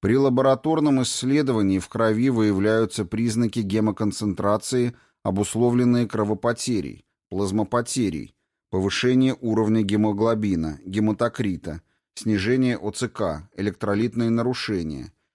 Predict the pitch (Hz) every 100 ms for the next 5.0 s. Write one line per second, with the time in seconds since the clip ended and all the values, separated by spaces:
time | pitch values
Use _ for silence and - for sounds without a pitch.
0 | - 92 131 123 131 - 117 110 107 104
1 | 110 127 131 120 98 104 123 123 110 107
2 | 95 104 101 95 104 120 123 120 _ _
3 | - 92 101 - 143 139 127 120 104 101
4 | 104 110 101 90 - 113 117 - 120 117